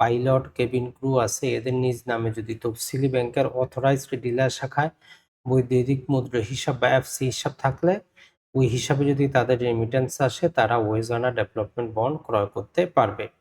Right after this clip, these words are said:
আর পেনশনার সঞ্চয়পত্রে পূর্বে তিন মাসে মুনাফা দেওয়া হতো, এখন প্রতি মাসে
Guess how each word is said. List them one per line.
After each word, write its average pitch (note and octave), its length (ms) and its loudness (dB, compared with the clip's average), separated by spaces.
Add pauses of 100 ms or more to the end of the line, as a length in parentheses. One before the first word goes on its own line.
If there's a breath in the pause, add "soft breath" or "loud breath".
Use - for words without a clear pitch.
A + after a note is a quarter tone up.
(680)
আর A#2+ 180 6
পেনশনার D#3 600 4
সঞ্চয়পত্রে E3 680 2
পূর্বে C#3 360 0 (120)
তিন C3+ 220 2
মাসে C3 280 2
মুনাফা C#3 380 0
দেওয়া B2+ 240 2
হতো, B2+ 240 -2
এখন A#2+ 240 -2
প্রতি B2 300 -6
মাসে A2 320 -2